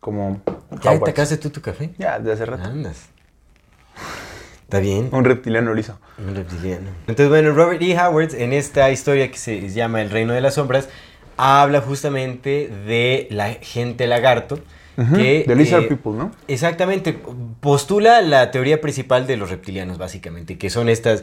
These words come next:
Speaker 2: esta
Speaker 1: Ujú.
Speaker 2: gente lagarto que llegan a la Tierra, que esclavizan a la humanidad, que los manipulan a través de los, de los gobiernos, de la industria.
Speaker 1: Porque son shape, shapeshifter,
Speaker 2: Shapeshifters,
Speaker 1: shapeshifters,
Speaker 2: que tienen esa
Speaker 1: y
Speaker 2: habilidad de, exacto.
Speaker 1: lo que hacen es, llegan a la Tierra y se empiezan a suplantar a los reyes reales por gente de su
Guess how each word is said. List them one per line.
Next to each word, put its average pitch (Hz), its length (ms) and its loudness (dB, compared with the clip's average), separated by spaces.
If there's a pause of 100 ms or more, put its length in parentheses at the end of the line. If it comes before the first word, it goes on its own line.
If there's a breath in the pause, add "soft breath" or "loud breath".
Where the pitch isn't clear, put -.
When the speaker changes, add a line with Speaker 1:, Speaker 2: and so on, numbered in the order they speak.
(280 loud breath)
Speaker 2:
esta 120 180 0
Speaker 1:
Ujú. 120 80 4
Speaker 2:
gente 135 180 0
lagarto 160 520 4
que 131 100 -6
llegan 117 220 -2
a 117 40 -4
la 117 140 -4
Tierra, 151 340 -2
que 123 80 -6
esclavizan 113 440 -4
a 107 60 -4
la 107 60 -4
humanidad, 127 520 2
que 120 100 -6
los 104 120 -6
manipulan 107 520 -6
a 104 80 -4
través 104 220 -4
de 104 80 -2
los, 95 160 -8
de 95 100 -4
los 92 140 -4
gobiernos, 123 760 0
de 95 80 -4
la 95 60 -6
industria. 117 480 -6
Speaker 1:
Porque 135 180 4
son 151 140 6
shape, 156 180 2
shapeshifter, 156 800 0
Speaker 2:
Shapeshifters, 156 540 0
Speaker 1:
shapeshifters, 113 520 2
Speaker 2:
que 127 120 -6
tienen 123 200 2
esa 117 120 2
Speaker 1:
y - 20 2
Speaker 2:
habilidad 113 320 2
de, 107 220 0
exacto. - 280 -6
Speaker 1:
lo 127 200 6
que 135 120 4
hacen 143 300 4
es, 135 340 -6 (220)
llegan 135 240 2
a 143 60 -4
la 147 120 0
Tierra 165 200 2
y - 20 0
se 160 80 -4
empiezan 135 240 -2
a 135 60 -2
suplantar 120 420 2
a 123 40 4
los 123 140 4
reyes 127 440 2
reales 120 500 4
por 107 380 -2
gente 107 260 -4
de 98 140 -8
su 90 280 -14